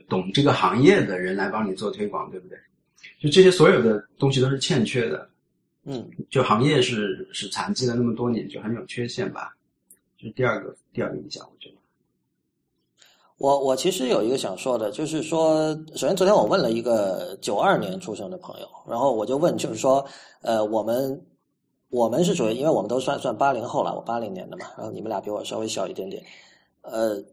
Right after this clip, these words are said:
Speaker 2: 我们小时候就玩的东西不多嘛，然后就说现在比如说你各种游戏那么丰富的情况下，现在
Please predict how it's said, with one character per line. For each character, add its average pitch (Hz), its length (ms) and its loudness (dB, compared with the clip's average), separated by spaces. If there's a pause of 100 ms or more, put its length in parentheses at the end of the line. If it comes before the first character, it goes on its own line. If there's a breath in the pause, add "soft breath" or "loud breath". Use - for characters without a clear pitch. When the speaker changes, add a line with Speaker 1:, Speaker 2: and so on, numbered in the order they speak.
Speaker 2:
我 131 100 0
们 165 100 4
小 160 140 6
时 123 60 2
候 151 80 4
就 147 180 0
玩 117 120 4
的 147 60 4
东 165 140 2
西 170 60 2
不 175 120 0
多 160 220 2
嘛， 120 220 -4 (100)
然 139 100 -4
后 190 140 4
就 185 80 4
说 185 100 2
现 185 220 2
在 180 140 6
比 110 100 -2
如 101 100 -4
说 131 160 -2
你 110 440 -6
各 185 120 0
种 113 120 -2
游 95 100 -4
戏 95 580 -6
那 160 60 -6
么 131 100 -4
丰 180 200 -2
富 175 120 -2
的 - 60 -4
情 104 100 -8
况 101 160 -8
下， 101 220 -8
现 139 180 -8
在 120 220 0